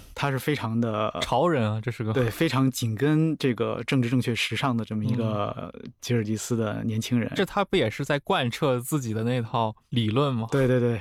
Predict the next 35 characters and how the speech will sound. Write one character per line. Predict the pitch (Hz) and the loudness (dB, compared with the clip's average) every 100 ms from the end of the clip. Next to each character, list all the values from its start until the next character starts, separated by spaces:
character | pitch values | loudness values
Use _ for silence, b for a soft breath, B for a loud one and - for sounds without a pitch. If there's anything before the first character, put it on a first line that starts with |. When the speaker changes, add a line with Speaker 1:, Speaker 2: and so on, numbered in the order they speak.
| - | 0
Speaker 2:
就 | 160 | 0
如 | 127 127 | 2 2
果 | - | 0
你 | 147 - | -2 -4
想 | - 120 | -4 -2
拿 | 117 120 | 0 0
诺 | 147 127 | 0 0
贝 | |
尔 | 127 127 | 0 -4
奖， | - 110 B B B | -6 -10 B B B
其 | |
实 | - | 0
阿 | 196 | 2
拜 | 220 | 2
的 | 175 | 0
故 | 151 | -2
事 | 143 | -4
你 | 131 | -2
可 | 120 | 0
以 | 123 | 0
跟 | 139 | 0
我 | |
们 | 120 107 | 0 -2
听 | - | -2
众 | 135 127 | -2 0
简 | 110 | 0
单 | 107 110 | 0 0
介 | 123 | 0
绍 | 117 120 | 0 -2
一 | 113 | -4
下。 | - - | -10 -10
Speaker 1:
我 | 104 | -4
在 | 104 127 | 0 0
天 | 175 175 | 2 2
山 | 175 175 | 4 4